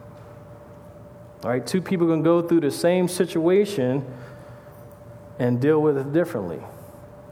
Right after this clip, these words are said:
We have a model. We have Jesus, right? Because it's His Spirit who instills patience in us.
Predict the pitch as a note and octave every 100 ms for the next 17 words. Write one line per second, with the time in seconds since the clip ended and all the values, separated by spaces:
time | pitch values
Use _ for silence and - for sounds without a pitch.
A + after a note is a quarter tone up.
0 | - - - - - - - - - -
1 | - - - - - - - - - -
2 | - - - - - D3 F#3+ B2 A2+ B2
3 | F#3+ G#3+ G2 D2 - - - - - -
4 | - - - - - - - - - G3+
5 | A#2+ A2+ E3+ A#3 G#2+ F#2 - - - -
6 | - - - - - - - - - -
7 | - A#2+ E3+ F#3+ - - - - - -
8 | - - - - - - - - - -
9 | - - - - - - B2 C#3+ C3 B2
10 | D#3+ A#3 A#3 - D3+ A#2+ G#2+ G2+ - -
11 | - - - - - - - - - -
12 | - B2+ A#2+ - C3+ A#2 - A#2+ A2 -
13 | F2 F2 D#2 C#2+ -